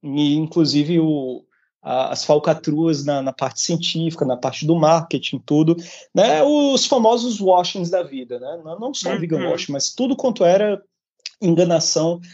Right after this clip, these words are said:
Speaker 1: da indústria de alimentos, né, os gigantes dos alimentos, Coca-Cola, Nestlé, Cargill, Bunge, e por aí vai, né?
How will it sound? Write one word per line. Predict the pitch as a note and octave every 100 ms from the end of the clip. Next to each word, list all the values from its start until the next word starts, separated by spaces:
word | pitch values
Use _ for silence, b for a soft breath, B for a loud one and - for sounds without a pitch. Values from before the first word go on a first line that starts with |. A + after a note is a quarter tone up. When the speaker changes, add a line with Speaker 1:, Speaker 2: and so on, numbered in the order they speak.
| B -
Speaker 1:
da | E3
indústria | F3 D#3+ E3+ - E3+
de | D#3
alimentos, | F#3 F3+ D3 C#3 - -
né, | B2
os | C#3+
gigantes | F3 D3 D3+ D#3+ -
dos | C3+ C3+
alimentos, | C3 B2+ A#2+ - - - -
Coca-Cola, | D3+ E3+ - - D3+ C#3+ C3
Nestlé, | D3 D3 - D3 D3+ C3
Cargill, | - D3 C3 B2 D3+ C3
Bunge, | B2 C#3 E3+ D3 A#2+ B2+ - B B
e | F3
por | F3 G#3+
aí | G#3
vai, | D3 A#2 A#2
né? | C3+ E3+